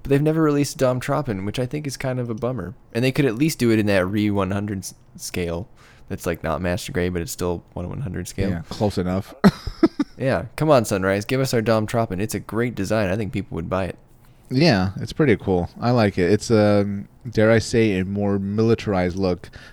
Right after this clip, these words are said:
Speaker 2: than a lot of the regular Doms, which are, to an, a degree, smoother and softer looking.
Speaker 1: Yeah, so you can get this conversion kit at newtype dot U S. I believe they have a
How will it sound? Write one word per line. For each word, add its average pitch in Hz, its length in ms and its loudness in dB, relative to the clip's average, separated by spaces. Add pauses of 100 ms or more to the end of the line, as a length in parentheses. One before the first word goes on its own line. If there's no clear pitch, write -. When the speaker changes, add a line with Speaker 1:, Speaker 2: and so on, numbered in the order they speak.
(140)
Speaker 2:
than 110 100 -2
a 104 40 -2
lot 98 180 2
of 95 60 0
the 98 100 0
regular 98 320 4
Doms, 92 400 -2
which 92 240 -6
are, 90 280 0 (500)
to - 120 -4
an, 98 220 -4
a 101 100 -2
degree, 98 560 -2
smoother 120 720 -4 (200)
and 95 200 -8
softer 90 420 -4
looking. - 320 -8 (340)
Speaker 1:
Yeah, 95 260 2
so - 160 -2
you 120 100 2
can 127 100 0
get 117 140 2
this 120 120 2
conversion 104 440 2
kit 110 280 2
at 90 200 2
newtype 92 340 0
dot 87 220 0
U 90 180 0
S. 90 180 0
I - 40 -6
believe 90 260 -2
they 87 220 0
have 87 200 0
a 85 240 -2